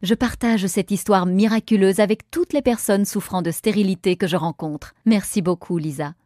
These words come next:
Martha Francis, U K. Bonjour, Lisa. Je n'ai pas de mots pour exprimer ma gratitude.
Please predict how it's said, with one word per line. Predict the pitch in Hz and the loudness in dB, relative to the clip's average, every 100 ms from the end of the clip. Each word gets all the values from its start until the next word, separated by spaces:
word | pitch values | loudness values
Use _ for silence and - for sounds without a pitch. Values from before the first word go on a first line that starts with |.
| - | -2
Martha | 208 220 226 | -2 0 -2
Francis, | - 190 175 - 151 - - _ - | 0 0 -2 -6 -8 -10 -12 _ 0
U | 262 | 0
K. | 262 196 147 135 _ _ _ _ _ _ _ _ _ - | 2 -2 -4 -6 _ _ _ _ _ _ _ _ _ -4
Bonjour, | 202 208 170 175 | 2 2 2 2
Lisa. | 165 147 156 156 _ _ _ 190 | 0 -2 -4 -6 _ _ _ 2
Je | 240 | 4
n'ai | 247 | 4
pas | 254 | 4
de | 220 | 4
mots | 220 202 | 4 4
pour | 185 180 | 2 -2
exprimer | 165 - - 180 | -4 -4 -4 -2
ma | 170 165 | 0 -2
gratitude. | 160 165 160 - 143 139 | -4 -6 -8 -10 -8 -8